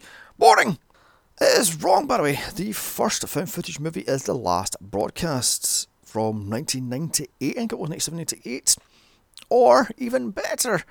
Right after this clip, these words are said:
before that, long before that, was The Cannibal Holocaust. But since that's found footage, half found footage, half documentary, that may not count, but that was nineteen seventy-nine, I think, eight seventy or seventy-nine, so, hmm.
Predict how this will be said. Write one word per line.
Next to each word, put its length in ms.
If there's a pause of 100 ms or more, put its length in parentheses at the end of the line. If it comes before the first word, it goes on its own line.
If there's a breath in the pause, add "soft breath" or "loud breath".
(240 loud breath)
before 380
that, 260
long 760
before 340
that, 280
was 240
The 120
Cannibal 360
Holocaust. 580
But 140
since 160
that's 260
found 380
footage, 720
half 180
found 300
footage, 260
half 180
documentary, 600 (360 loud breath)
that 120
may 80
not 180
count, 400
but 80
that 80
was 100
nineteen 260
seventy-nine, 440
I 40
think, 180
eight 80
seventy 240
or 40
seventy-nine, 460
so, 200
hmm. 300